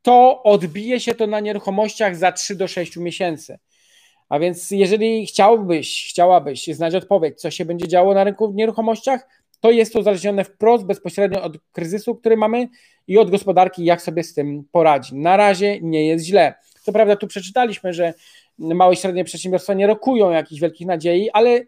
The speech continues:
no, co one mogą tutaj, na co one mogą liczyć tutaj na wzrost koniunktury w tym roku, jak mamy koniec roku, więc raczej trzeba patrzeć na kolejny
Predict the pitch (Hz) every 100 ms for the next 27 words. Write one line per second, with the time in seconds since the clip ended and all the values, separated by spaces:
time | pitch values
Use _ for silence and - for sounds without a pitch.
0 | - 226 247 _ - 262 - 220 202 190
1 | 170 175 196 196 175 202 190 170 - _
2 | _ 165 208 208 196 185 180 175 180 180
3 | 156 185 190 180 - _ _ 165 175 160
4 | 185 202 190 - 180 185 175 - 202 196
5 | 175 _ _ - 160 208 190 185 190 202
6 | 180 - 180 196 233 233 160 160 135 135
7 | 131 139 139 156 180 165 165 160 151 -
8 | 147 - _ _ _ _ 151 175 185 190
9 | 165 151 147 143